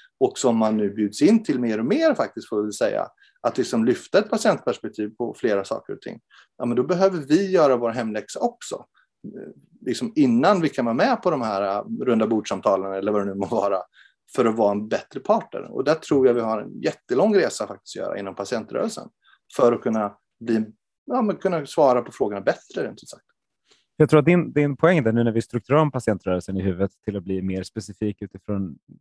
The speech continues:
Speaker 2: kunskap, så skulle man mycket väl kunna, då skulle man kanske kunna attrahera andra personer som tycker att nu att man ska kunna allt om allt, vilket ju är ganska svårt. Det krävs ju många år inom den här branschen innan man vågar se självsäker ut vad det gäller både god och nära vård, precisionsmedicin och ersättningsmodeller.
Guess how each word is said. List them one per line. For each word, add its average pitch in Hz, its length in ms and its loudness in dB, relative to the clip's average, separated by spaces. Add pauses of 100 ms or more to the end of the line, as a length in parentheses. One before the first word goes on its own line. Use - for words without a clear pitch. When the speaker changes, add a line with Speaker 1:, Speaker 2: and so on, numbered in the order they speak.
(180)
Speaker 2:
kunskap, 113 600 2
så 120 100 -8
skulle 127 200 2
man 117 100 6
mycket 117 220 2
väl 110 140 6
kunna, 104 420 -2 (300)
då 117 100 2
skulle - 160 -2
man 160 100 2
kanske 131 200 -4
kunna 123 180 0
attrahera 135 380 2
andra 120 260 2
personer 98 340 -4
som 104 140 -14
tycker 117 280 0
att 110 100 -2
nu 160 200 4
att 107 100 0
man 110 80 -4
ska - 120 -4
kunna 113 260 0
allt 120 360 -2
om 139 80 -6
allt, 147 280 0 (360)
vilket 135 260 0
ju 117 100 4
är 104 60 2
ganska 123 340 -2
svårt. 69 360 0 (480)
Det 139 60 2
krävs 147 260 6
ju 160 40 6
många 147 280 6
år 160 200 4
inom 127 200 0
den 113 100 -6
här 113 80 -4
branschen 104 340 -2
innan 101 160 -2
man 101 100 -2
vågar 101 320 -2 (600)
se 120 260 2
självsäker 139 560 4
ut 117 160 4
vad 117 100 6
det 113 40 8
gäller 110 120 6
både 113 240 4
god 156 200 4
och 127 60 4
nära 120 200 6
vård, 101 260 2
precisionsmedicin 98 800 0
och 104 80 2
ersättningsmodeller. 95 760 -4